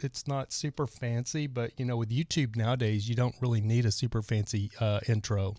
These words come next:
Back in, like, five, six years ago, they wanted, you know, everybody's intro was, like, you know, thirty seconds long. Now your intro needs to be, like, five seconds long, ten seconds. Matilda says, "Oh, sorry about the truck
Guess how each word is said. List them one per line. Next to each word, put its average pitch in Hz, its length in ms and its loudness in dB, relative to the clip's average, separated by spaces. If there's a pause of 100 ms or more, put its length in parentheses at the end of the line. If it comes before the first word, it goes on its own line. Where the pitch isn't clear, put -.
(200)
Back 120 280 -2
in, 127 180 2
like, 113 180 0
five, 127 320 -2
six - 260 -4
years 117 240 0
ago, 139 440 0 (520)
they 117 140 4
wanted, 139 340 4
you 147 120 6
know, 120 180 6
everybody's 123 460 2
intro 135 480 0
was, 107 240 -2
like, 107 180 -2 (300)
you 131 120 0
know, 104 220 0 (100)
thirty 123 300 2
seconds 120 500 -2
long. 110 460 0
Now 117 160 2
your 131 220 0
intro 120 340 2
needs 104 300 0
to - 100 -10
be, 110 180 0
like, 104 360 -2 (200)
five 113 400 -2
seconds - 440 -2
long, 98 340 -6
ten 117 200 2
seconds. - 640 -6 (1600)
Matilda 175 320 -2
says, 147 240 -2
"Oh, 143 100 -4
sorry 131 360 0
about 120 280 -2
the 113 60 -4
truck 127 320 -2